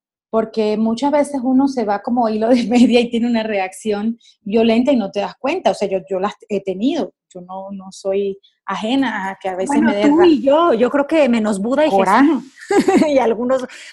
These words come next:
Speaker 2: otros avatares, pero en realidad, eh, mientras estamos en este plano físico de transeúntes de la vida, ciudadanos de a pie mortales, pues las emociones vienen, nos visitan y a veces, pues, eh, pues, eh, pues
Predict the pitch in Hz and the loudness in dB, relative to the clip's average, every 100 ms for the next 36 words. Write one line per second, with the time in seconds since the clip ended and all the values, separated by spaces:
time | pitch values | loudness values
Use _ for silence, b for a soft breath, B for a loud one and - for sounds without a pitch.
0 | B 240 254 - 226 208 208 220 240 247 | B -4 -2 0 0 0 0 0 0 -2
1 | 226 208 202 214 208 208 220 294 294 b | -4 -4 -4 -2 -2 0 0 -2 -6 b
2 | b _ 220 214 226 208 208 208 - 214 | b _ -6 -4 -4 -6 -8 -10 -8 -8
3 | 277 285 240 269 254 233 240 240 - 226 | -6 -6 -8 -10 -8 -8 -6 -8 -8 -6
4 | 254 240 220 196 180 202 196 208 220 208 | -4 -2 -4 -8 -8 -6 -6 -6 -6 -6
5 | 214 233 220 196 208 220 214 190 185 220 | -6 -6 -4 -4 -4 -6 -6 -6 -6 -6
6 | 214 190 214 208 233 233 262 196 196 - | -6 -6 -6 -4 -4 -2 -2 -2 -6 -10
7 | B B B - 220 214 233 214 208 240 | B B B -6 -4 -4 -4 -6 -4 -4
8 | 233 247 247 247 240 240 214 240 277 240 | -4 -2 -2 -2 -2 -4 -6 -4 -4 -2
9 | 214 233 233 208 220 196 208 208 233 294 | -2 -2 -2 -2 -2 -2 -4 -4 -6 -6
10 | - b b - 226 196 220 208 202 190 | -10 b b -6 -4 -4 -4 -4 -6 -6
11 | 208 196 196 208 196 202 _ - 202 185 | -8 -4 -4 -4 -6 -10 _ -16 -16 -16